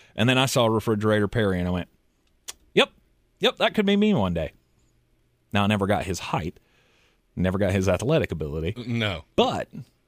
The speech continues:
Speaker 1: always dug the fridge.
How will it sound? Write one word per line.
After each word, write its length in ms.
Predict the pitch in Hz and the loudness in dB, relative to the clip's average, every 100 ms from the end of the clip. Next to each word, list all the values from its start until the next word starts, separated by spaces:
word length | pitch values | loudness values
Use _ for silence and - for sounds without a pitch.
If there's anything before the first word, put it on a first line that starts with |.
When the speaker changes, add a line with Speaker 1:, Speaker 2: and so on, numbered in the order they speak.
| _ _ _ _ _ _ _ _ _ _ _ _ _ _ _ | _ _ _ _ _ _ _ _ _ _ _ _ _ _ _
Speaker 1:
always 380 | 117 131 110 101 | 0 2 2 2
dug 240 | 110 117 | 0 0
the 80 | 104 | -2
fridge. 460 | 117 101 82 - | -2 0 0 -4